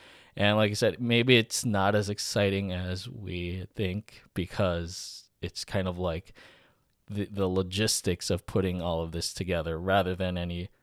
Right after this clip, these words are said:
serious action, 'cause I think that's <laughs> more reserved for the stuff that Joseph goes through in part two. But again, it's, it's kinda like, um,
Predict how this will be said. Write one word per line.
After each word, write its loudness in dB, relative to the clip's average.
serious 0
action, 0
'cause -8
I 0
think -6
that's 0
<laughs> 4
more 0
reserved 2
for -2
the -6
stuff 2
that 2
Joseph 4
goes -2
through -6
in -8
part -10
two. -10
But 4
again, 2
it's, -2
it's -2
kinda 4
like, 4
um, 0